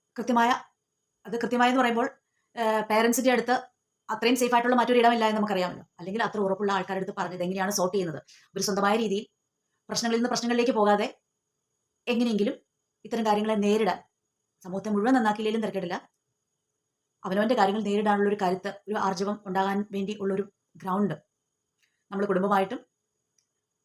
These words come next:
സമൂഹമായിട്ടും ഈ പ്രായത്തിലുള്ള കുട്ടികൾക്കെല്ലാം കൊടുക്കേണ്ടതാണ്. അടച്ചാക്ഷേപിച്ച്, "ഓ, എന്റെ പൊന്നെ, ഞാനിനി എങ്ങാനും വന്ന് പറഞ്ഞിട്ട് വേണം അന്ന് അയാൾക്കുണ്ടായ പോലെയുള്ള, ആ, അധിക്ഷേപങ്ങൾ എനിക്കുണ്ടാകാൻ" എന്ന് ചിന്തിക്കുന്ന ഒരു സാഹചര്യം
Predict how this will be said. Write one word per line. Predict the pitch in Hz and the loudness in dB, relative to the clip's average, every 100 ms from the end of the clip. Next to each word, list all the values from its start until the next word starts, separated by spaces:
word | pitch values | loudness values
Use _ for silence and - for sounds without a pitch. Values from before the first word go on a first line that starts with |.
| _ | _
സമൂഹമായിട്ടും | - 202 208 254 190 170 302 - _ _ _ | -4 -2 0 2 0 -2 -10 -16 _ _ _
ഈ | 208 | -6
പ്രായത്തിലുള്ള | 208 190 202 | -4 -2 -2
കുട്ടികൾക്കെല്ലാം | 202 190 185 175 180 | -4 -6 -6 -6 -4
കൊടുക്കേണ്ടതാണ്. | 160 165 165 - | -6 -6 -10 -10
അടച്ചാക്ഷേപിച്ച്, | 175 185 214 180 - 190 185 185 - _ _ _ _ | -10 -6 -2 0 0 -2 -2 -8 -14 _ _ _ _
"ഓ, | 202 | -8
എന്റെ | 185 175 175 | -6 -4 -4
പൊന്നെ, | 180 190 | -2 0
ഞാനിനി | 175 196 | 0 0
എങ്ങാനും | 196 185 190 | 0 0 0
വന്ന് | 175 | 0
പറഞ്ഞിട്ട് | 175 185 | 0 0
വേണം | 180 175 165 | -2 -2 -2
അന്ന് | 175 190 | 0 0
അയാൾക്കുണ്ടായ | 170 175 190 180 175 | 2 0 0 0 2
പോലെയുള്ള, | 185 185 175 165 - _ _ _ _ _ - | 2 0 0 -2 -6 _ _ _ _ _ -14
ആ, | 170 170 165 _ | -8 -6 -8 _
അധിക്ഷേപങ്ങൾ | 180 196 214 196 190 | 0 2 4 2 2
എനിക്കുണ്ടാകാൻ" | 185 196 175 165 - _ _ | 2 0 0 -2 -4 _ _
എന്ന് | 196 208 | -8 -4
ചിന്തിക്കുന്ന | 196 202 202 | -4 -2 -2
ഒരു | 180 | -2
സാഹചര്യം | 185 175 170 226 | -2 -4 -4 -8